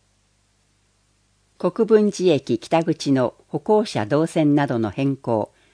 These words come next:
バス、タクシー、乗降場を移設。国分寺駅北口再開発事業の工事進捗に伴い、十一月二十四日日曜、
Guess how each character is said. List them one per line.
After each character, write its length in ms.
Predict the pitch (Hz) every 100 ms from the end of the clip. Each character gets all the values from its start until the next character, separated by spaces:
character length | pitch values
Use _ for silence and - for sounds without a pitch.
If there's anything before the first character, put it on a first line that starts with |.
| _ _
バ 140 | 202 247
ス、 300 | - 139 -
タ 140 | 180
ク 100 | 196
シ 360 | - - 127 120
ー、 60 | - _ -
乗 240 | 185 220
降 300 | 208 202 196
場 160 | 190 214
を 80 | -
移 60 |
設。 400 | - 107 - - - _ _ _ _ _ _ _ _ _ _ _ _ _
国 300 | - 196 240
分 220 | 220 226
寺 180 | 214 208
駅 180 | 160 117
北 240 | - 170
口 340 | 156 147 - 127
再 260 | - 185
開 180 | 190 190
発 300 | 196 170 -
事 120 | 160
業 220 | 156 131 113
の 220 | 113 107 _ _
工 240 | 196 190
事 120 | 135
進 240 | 117 151 160
捗 260 | 151 -
に 120 | 139
伴 400 | 127 127 123 120
い、 120 | 101 - _ _ _ _ _
十 200 | 143 190
一 200 | 214 -
月 260 | 180 180 175
二 160 | 185
十 200 | 180 165
四 160 | 113 95 -
日 140 | 139
日 300 | 135 131 -
曜、 220 | 127 104